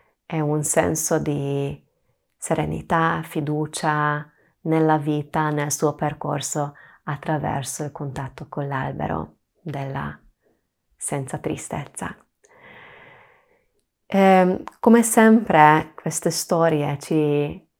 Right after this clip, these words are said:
ci raccontano non solo l'avvenimento di una, di un poema epica,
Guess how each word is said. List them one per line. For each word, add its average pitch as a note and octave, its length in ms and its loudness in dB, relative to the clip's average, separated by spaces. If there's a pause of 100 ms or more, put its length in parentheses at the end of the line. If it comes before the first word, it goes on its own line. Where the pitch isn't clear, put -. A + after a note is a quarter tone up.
(220)
ci - 100 2
raccontano G3 540 4
non D#3 180 2
solo D#3 920 4 (680)
l'avvenimento D#3 1080 2
di D3 240 -4
una, C#3+ 520 -2
di D3 120 0
un D3 160 -2
poema C#3+ 800 0
epica, D3 520 -4